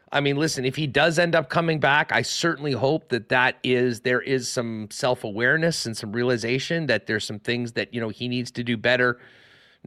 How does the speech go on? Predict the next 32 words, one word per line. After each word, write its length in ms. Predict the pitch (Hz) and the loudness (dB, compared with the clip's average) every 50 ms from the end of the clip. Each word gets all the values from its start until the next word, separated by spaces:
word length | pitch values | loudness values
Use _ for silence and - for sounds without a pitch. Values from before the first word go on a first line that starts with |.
| 80 - - | -20 -12 -8
Uh, 120 | - - - - - - - 120 113 104 | -6 -6 -6 -8 -12 -14 -14 -14 -8 -4
because 380 | 131 156 143 170 151 135 - - - | -4 -2 0 0 -2 -2 -2 -2 -2
it, 160 | 170 - - | -2 -2 0
here's 260 | 160 240 339 330 - | 0 2 2 2 2
the 140 | - - - | -2 -4 -2
thing, 300 | - 262 262 202 139 - - - - _ - | 2 2 2 2 0 -4 -10 -20 -20 _ -2
the 100 | - 185 | -2 -2
fact 420 | 143 - - 170 185 254 254 - - | 0 2 2 4 4 2 2 2 0
that 140 | 214 - - | -2 0 0
we're 200 | 160 170 170 147 | 0 2 2 4
having 320 | 156 151 180 170 170 165 | 4 2 2 2 0 -4
these 160 | 160 156 - | -4 -4 -4
conversations 800 | - 170 165 160 143 143 - - 156 156 175 165 - 151 131 123 | -2 -2 -2 0 0 -2 -2 0 2 2 2 0 -2 -4 -2 0
about 200 | 143 135 143 135 | 2 2 2 2
a 60 | 123 | 2
guy 480 | 104 - 143 156 175 160 131 120 107 - - - - - - _ _ _ _ _ - 135 127 | 2 2 2 4 4 4 2 2 0 -4 -10 -20 -20 -20 -20 _ _ _ _ _ -20 -20 -2
that 180 | 120 123 - - | 0 0 2 2
scored 480 | - - - 175 170 185 185 143 - - - | -2 0 2 2 4 4 2 2 -2 -2 -2
a 80 | 151 | -2
point 320 | - - - 170 175 170 156 | -2 0 2 2 2 2 2
a 20 | |
game 300 | 139 135 156 170 156 131 | 2 2 2 2 2 -2
for 160 | - - 139 | 0 0 0
six 380 | 131 - - - - - - - | 0 0 0 0 -2 0 0 -4
straight 340 | - - 165 160 131 120 - | -2 0 0 0 0 -2 -4
seasons 540 | - - 170 180 190 135 117 113 107 - | -4 -4 0 0 0 -2 -2 -8 -6 -4
and 100 | 139 139 | -6 -2
had 180 | 135 147 143 139 - _ - | 0 -2 -2 -2 -6 _ 0
forty-two 420 | 170 175 180 180 143 - - 139 117 | 2 2 2 0 -2 -4 -6 -6 -4
goals 360 | 107 123 160 208 247 208 151 | 0 2 2 2 2 2 0
last 380 | 113 104 104 - - - - | -2 -2 -2 -4 -8 -8 -6
year, 260 | 110 104 107 113 117 | -2 -2 -2 -2 -4